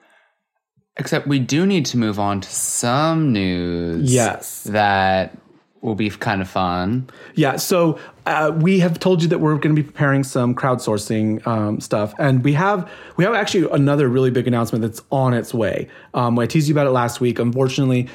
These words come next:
Speaker 2: a couple things took a little bit longer to get together, so we have, we, we still have some stuff, so you need to keep to the p-, Twitter feeds. But, um,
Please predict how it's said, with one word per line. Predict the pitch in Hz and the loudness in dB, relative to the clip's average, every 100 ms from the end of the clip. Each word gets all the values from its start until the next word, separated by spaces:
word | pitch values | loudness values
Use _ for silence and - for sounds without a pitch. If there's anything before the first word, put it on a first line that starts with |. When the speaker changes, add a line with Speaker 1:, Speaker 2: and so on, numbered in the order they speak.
| - | -8
Speaker 2:
a | - | -6
couple | 131 139 135 | -2 0 0
things | 151 139 135 | 0 0 0
took | 131 | -2
a | 123 | 0
little | 117 127 | 2 2
bit | 135 151 | 2 2
longer | 127 123 123 | 2 2 0
to | |
get | 117 127 | 0 -2
together, | 139 123 104 107 - - | 0 0 2 -2 -4 -14
so | - 139 117 | -4 0 2
we | 117 120 | 2 2
have, | 120 139 160 - _ | 0 0 -2 -8 _
we, | 139 131 | 0 2
we | 139 131 135 | 2 2 0
still | - 170 | -2 0
have | 160 | 2
some | 160 | 2
stuff, | 120 | 0
so | - | 2
you | 131 | 2
need | 131 | 2
to | 135 - _ _ | 0 -6 _ _
keep | - 156 - | -6 -6 -4
to | - | -2
the | 151 | 0
p-, | 147 - | -2 -6
Twitter | - 170 120 | -2 0 0
feeds. | - 98 - | 0 -4 -6
But, | - 135 185 117 - - - - - | -4 0 2 0 -4 -16 -18 -8 -2
um, | 139 131 123 - | 2 2 2 -2